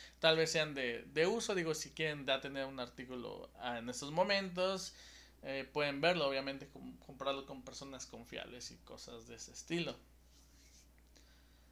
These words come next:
Eh, bueno, esa es mi opinión, yo lo, yo lo planeo hacer de esa forma, jun-, este, no tengo un equipo muy grande y pla-, y si, y como quiero tener un poco más de poder, eh, voy a adquirir una de, de segunda mano, de se-, de, de uso.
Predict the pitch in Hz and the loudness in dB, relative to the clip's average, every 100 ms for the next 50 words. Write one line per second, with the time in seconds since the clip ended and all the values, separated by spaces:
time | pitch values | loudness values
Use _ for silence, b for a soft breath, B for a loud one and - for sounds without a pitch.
0 | b 147 143 135 143 143 135 190 175 165 | b -4 -2 0 0 0 0 2 2 0
1 | 147 113 - 135 160 151 135 135 165 170 | 0 -2 -4 -4 -2 -2 0 0 2 2
2 | 123 110 120 - 165 190 151 135 135 131 | 2 0 -6 -2 0 0 -2 -4 -4 -4
3 | 120 131 120 117 107 - 165 87 117 - | -4 -6 -8 -10 -12 -8 -6 -6 -10 -12
4 | 123 123 135 120 - 117 120 135 127 143 | -12 -12 -14 -16 -16 -12 -8 -8 -2 -2
5 | 143 127 135 147 - 131 131 131 143 170 | 0 -4 -2 -4 -4 -6 -6 -6 -4 -2
6 | 175 175 170 170 123 127 127 151 151 - | 0 0 -2 -4 -8 -8 -12 -14 -16 -10
7 | 139 139 175 185 160 135 - 147 160 170 | -8 0 4 6 4 2 -2 -2 0 0
8 | 202 202 214 226 - 220 254 - B B | 0 2 2 2 0 2 2 0 B B
9 | B B B B - 151 139 131 131 160 | B B B B -8 -2 0 0 2 6
10 | 156 151 147 147 147 151 151 151 131 123 | 8 6 4 -2 -2 0 0 0 0 0
11 | 113 110 107 - 156 156 185 196 190 120 | -2 -4 -8 -6 -4 -4 -4 -4 -4 -4
12 | 95 92 113 110 143 - 135 127 - 165 | -6 -14 -12 -10 -10 -10 -8 -6 2 4
13 | 165 160 110 | 4 2 -6